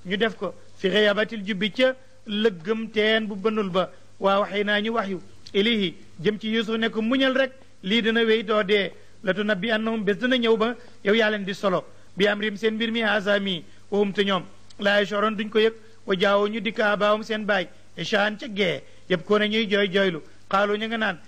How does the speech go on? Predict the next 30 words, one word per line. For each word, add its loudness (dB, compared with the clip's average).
yaa 4
abaanaa 0
yow 4
baay, 2
innaa 2
ñun -2
zahabnaa 2
demoon -2
nañ, -4
nastabiqu 0
nuy 2
njëkkalante 0
ka 0
daw 4
di 0
rawante 2
ca 0
àll 2
ba, 0
wa -2
taraknaa 0
ñu -2
bàyyi 2
Yuusuf, -4
inda 0
mataainaa 2
fa -10
suñu -4
yére 6
ya, 2